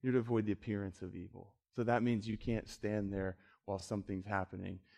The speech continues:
and say, "My heart here is to witness," because other people, even if that is your heart, could be watching and be stumbled and be tripped up by what you're doing. You flee from that stuff.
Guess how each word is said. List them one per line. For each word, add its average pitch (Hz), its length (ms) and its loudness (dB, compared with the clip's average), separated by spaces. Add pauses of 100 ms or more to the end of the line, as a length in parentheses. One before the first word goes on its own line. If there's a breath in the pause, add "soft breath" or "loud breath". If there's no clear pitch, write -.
(120)
and 95 100 -6
say, 92 200 2
"My 90 160 0
heart 95 260 0
here 92 220 -2
is 85 140 -6
to 92 100 -8
witness," 90 360 -6
because 92 280 -12
other 101 200 -2
people, 90 380 -6
even 98 240 -2
if 92 140 -6
that 90 100 -6
is 92 180 -6
your 98 120 -12
heart, 98 240 -6
could 92 140 -8
be 92 100 -8
watching 98 440 -10
and 92 120 -10
be 95 80 -10
stumbled 92 460 -8
and 90 100 -8
be 92 80 -10
tripped - 340 -10
up 92 160 -8
by 95 80 -12
what 98 240 -12
you're - 80 -8
doing. 95 240 -8
You 98 100 -12
flee 101 320 -6
from 95 220 -14
that - 220 -20
stuff. - 280 -12